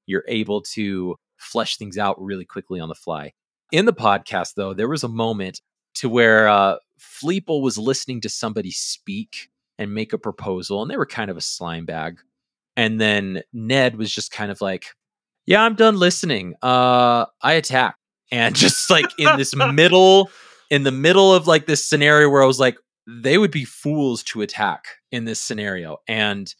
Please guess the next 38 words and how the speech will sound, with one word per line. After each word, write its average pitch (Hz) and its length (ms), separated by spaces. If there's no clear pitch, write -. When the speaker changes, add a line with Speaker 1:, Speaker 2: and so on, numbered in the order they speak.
Speaker 1:
he 156 120
just 151 240
did. 170 240
And 139 60
I 135 40
was 127 100
like, 127 220
"Okay." 262 480
Thankfully, 185 500
it 147 40
was 131 180
all 117 120
mechanical. 113 640
And 95 160
so 101 220
I 98 100
didn't 101 320
have 92 240
to 110 140
worry 110 320
about 104 260
the 107 80
mechanics 104 400
too 120 120
much, 135 180
but 113 120
I 110 60
did 117 160
have 131 200
to - 80
quickly - 520
draw 107 400
a 110 60
battle 113 320
map 127 320
and 123 100
be 107 100
like, 107 140